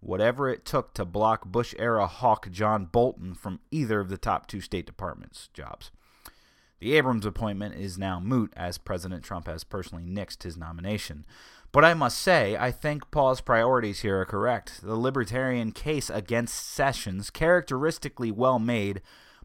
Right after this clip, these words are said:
by Representative Justin Amash, Republican from Michigan, is that he is bad on civil asset fortu-, forfeiture,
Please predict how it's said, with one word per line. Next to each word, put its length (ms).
by 140
Representative 800
Justin 520
Amash, 680
Republican 560
from 180
Michigan, 540
is 240
that 180
he 200
is 180
bad 420
on 180
civil 440
asset 560
fortu-, 520
forfeiture, 800